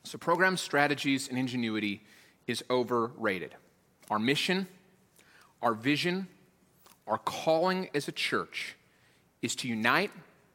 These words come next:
in truth, love one another deeply,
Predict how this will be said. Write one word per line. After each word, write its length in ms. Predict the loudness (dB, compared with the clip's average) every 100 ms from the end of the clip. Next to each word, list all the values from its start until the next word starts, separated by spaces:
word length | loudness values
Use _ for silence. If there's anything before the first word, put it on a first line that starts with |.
| _
in 60 | -4
truth, 600 | -4 0 2 2 0 -14 -20 _ _ _ _ _ _ -20 _ _ _ _ _ _
love 180 | 0 2
one 140 | 4 4
another 380 | 4 4 2 -2 -16 0
deeply, 500 | 0 2 0 0